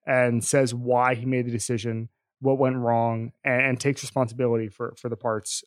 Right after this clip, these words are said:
um, that, that he, he is responsible for. And I was thinking about that because I think he's been doing that since, since Clemson. But taking responsibility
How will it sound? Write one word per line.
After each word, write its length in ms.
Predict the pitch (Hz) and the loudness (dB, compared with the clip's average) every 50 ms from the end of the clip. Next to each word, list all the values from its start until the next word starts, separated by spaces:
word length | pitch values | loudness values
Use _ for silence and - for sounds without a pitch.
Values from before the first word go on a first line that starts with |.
| _ - | _ -6
um, 420 | 147 123 113 110 110 110 104 104 127 | -4 -4 -4 -4 -4 -4 -6 -6 -6
that, 240 | 135 127 123 110 - _ _ | -2 -2 -2 -2 -4 _ _
that 140 | - 123 113 | -6 -6 -6
he, 240 | - 123 123 117 117 _ _ _ | -4 -4 -4 -4 -4 _ _ _
he 260 | 117 127 123 117 117 - | -4 -4 -4 -4 -4 -4
is 80 | - 127 | -4 -2
responsible 400 | 120 107 - 185 202 185 - 123 | -2 0 0 0 0 0 -4 -12
for. 220 | - - 120 117 _ _ _ _ - - _ _ _ _ _ _ | -12 -12 -14 -14 _ _ _ _ -20 -20 _ _ _ _ _ _
And 200 | - 156 160 160 | 2 4 4 4
I 160 | - 165 165 170 | 4 4 4 4
was 180 | 175 165 151 | 4 2 0
thinking 320 | - - 208 226 208 214 190 | 0 0 0 0 2 2 4
about 300 | 160 147 131 123 117 - | 4 4 4 2 2 0
that 300 | 127 117 113 113 - _ _ _ _ _ _ _ _ _ _ - | -2 0 0 -2 -4 _ _ _ _ _ _ _ _ _ _ -4
because 640 | 165 160 - - 151 156 151 151 151 147 143 127 - - - | -4 -4 -4 -2 0 2 4 4 4 4 2 0 -2 -2 0
I 100 | 147 147 | 0 2
think 180 | - 214 202 | 2 2 2
he's 100 | 185 175 | 2 0
been 140 | - 156 147 | 0 2 2
doing 180 | 139 143 147 151 | 4 4 4 4
that 220 | 160 165 156 - | 2 0 -2 -4
since, 260 | - 123 120 117 - - | -6 -6 -6 -6 -6 -6
since 200 | - 131 123 - | -4 -4 -4 -4
Clemson. 420 | - - 131 139 135 - 190 208 202 _ _ _ _ _ _ _ _ _ _ _ - - | -2 -2 -2 -2 -2 -4 -6 -8 -8 _ _ _ _ _ _ _ _ _ _ _ -16 -8
But 380 | 135 127 160 151 151 156 - _ _ _ _ _ _ _ - | 2 4 4 4 4 2 -2 _ _ _ _ _ _ _ -6
taking 260 | - 190 233 - 226 | 0 0 0 2 0
responsibility 960 | 208 185 - 185 175 160 139 - 131 139 147 143 139 131 123 120 117 110 113 | -2 -2 0 -2 -2 -2 -2 -4 -2 0 2 2 2 2 0 -2 -4 -4 -8